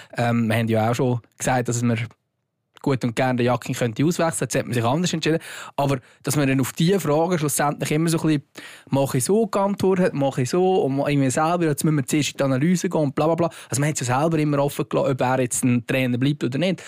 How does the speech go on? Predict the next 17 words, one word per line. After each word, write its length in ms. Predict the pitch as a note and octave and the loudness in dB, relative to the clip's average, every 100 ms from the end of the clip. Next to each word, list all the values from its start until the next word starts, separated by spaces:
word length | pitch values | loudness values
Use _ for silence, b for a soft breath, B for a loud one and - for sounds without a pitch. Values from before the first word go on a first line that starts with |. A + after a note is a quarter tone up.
| B B | B B
Und 180 | - B2 | -6 -2
darum 160 | D#3 D#3+ | 0 0
muss 140 | D3+ | 0
man 60 | C#3+ | -2
es 60 | |
dann 140 | D3 C#3+ | -2 -2
kommunizieren. 560 | D3 C#3 B2+ - F3 | 0 0 0 0 2
Und 120 | D#3 B2+ | 2 -2
ich 120 | - | -2
glaube, 640 | C3 B2+ C3+ E3 F3 F3+ F3 B B B B B B B _ _ _ _ _ - | 0 0 2 2 2 0 -2 B B B B B B B _ _ _ _ _ -6
das 260 | D3 - - _ - | -4 -4 -8 _ -8
hat 340 | - C#3 C3+ - _ _ _ _ _ _ | -2 0 0 -4 _ _ _ _ _ _
extrem... 1120 | C3 B2 - - - B2 B2+ C#3 E3 F3 F3 E3 _ _ _ _ _ - | -4 -2 -2 -2 -2 0 2 2 2 0 0 -4 _ _ _ _ _ -6
Also 160 | - | -4
das, 260 | - B2+ - | -2 -2 -2
das 320 | C#3 - C3 | -2 -2 0
wird 320 | C#3+ E3+ E3 | 0 0 -2